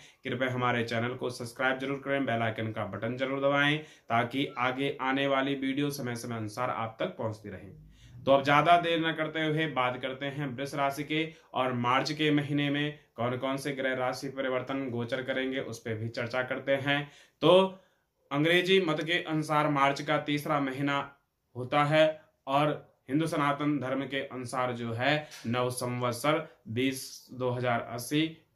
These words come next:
का प्रारंभ हो जाएगा। चैत्र महीने, चैत्र महीने की, अ, शुक्ल पक्ष की प्रतिपदा तिथि से नव वर्ष आरंभ हो जाएगा और मार्च के महीने में जो है कई प्रकार के व्रत त्योहार भी मनाए जाएंगे,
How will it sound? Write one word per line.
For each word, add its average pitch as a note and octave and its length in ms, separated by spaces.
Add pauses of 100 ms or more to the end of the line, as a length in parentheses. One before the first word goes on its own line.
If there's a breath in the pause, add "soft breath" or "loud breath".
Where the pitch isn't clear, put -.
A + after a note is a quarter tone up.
का B2+ 140
प्रारंभ B2 540
हो B2 220
जाएगा। G2 560 (360)
चैत्र D3 360
महीने, D3 440
चैत्र C3+ 360
महीने C3+ 420
की, C3+ 200 (480 loud breath)
अ, B2 180
शुक्ल C3+ 360
पक्ष C#3 300
की D3+ 200
प्रतिपदा B2 520
तिथि B2+ 360
से C#3 200
नव B2+ 240
वर्ष B2 260 (180)
आरंभ B2+ 320
हो B2+ 200
जाएगा C3+ 560 (220 loud breath)
और C#3+ 240
मार्च C3+ 460
के D#3+ 180
महीने D#3 420
में D#3 220
जो D3+ 140
है D3 340
कई C#3+ 220
प्रकार C#3 440
के C#3 200
व्रत B2+ 300
त्योहार B2+ 540
भी C3+ 320 (240 soft breath)
मनाए B2+ 440
जाएंगे, C#3+ 600